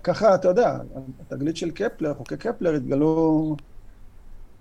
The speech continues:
אה, מהנתונים של טיכו בראה, שהיה, אה, הוא, הוא כבר השתמש ב-, לא בת-, לא היו טלסקופים אז, אבל הוא השתמש במכשור שיכול למקם, למקם את הפלנטות בצורה מדויקת יחסית.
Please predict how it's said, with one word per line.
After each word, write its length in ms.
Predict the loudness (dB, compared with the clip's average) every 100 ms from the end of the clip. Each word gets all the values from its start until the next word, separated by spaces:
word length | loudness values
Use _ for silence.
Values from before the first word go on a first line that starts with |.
| -10
אה, 100 | -6
מהנתונים 800 | -4 -2 -2 -4 -6 -4 -2 -2
של 180 | -2 -6
טיכו 260 | -6 -6 2
בראה, 320 | 4 6 2
שהיה, 800 | -4 -4 0 2 2 0 -2 -6 -10 -8
אה, 60 | -6 -6 -8 -12 -18
הוא, 220 | 0 2 4
הוא 120 | 2
כבר 180 | 4 4
השתמש 420 | 4 2 2 0
ב-, 160 | -2 -4 -6 0
לא 240 | 2 4
בת-, 220 | 2 4
לא 100 | 6
היו 120 | 6
טלסקופים 600 | 6 -2 2 0 2 -2
אז, 180 | -4 -8
אבל 80 | -10
הוא 80 | -8
השתמש 360 | -6 -4 -4 0
במכשור 680 | 0 0 -6 -4 2 2
שיכול 360 | 2 -6 -2 0
למקם, 720 | 0 -4 -4 0 0 0 -2 -6 -16 -20 -20 -20 -20 -20 -20 -6
למקם 460 | -2 -2 -2 -2 -2
את 120 | -4
הפלנטות 1080 | -4 -4 -4 -6 -6 -10 -12 -6 -6 -6
בצורה 280 | -6 -6 -2
מדויקת 380 | 2 2 2 -4
יחסית. 440 | -10 -8 -6 -6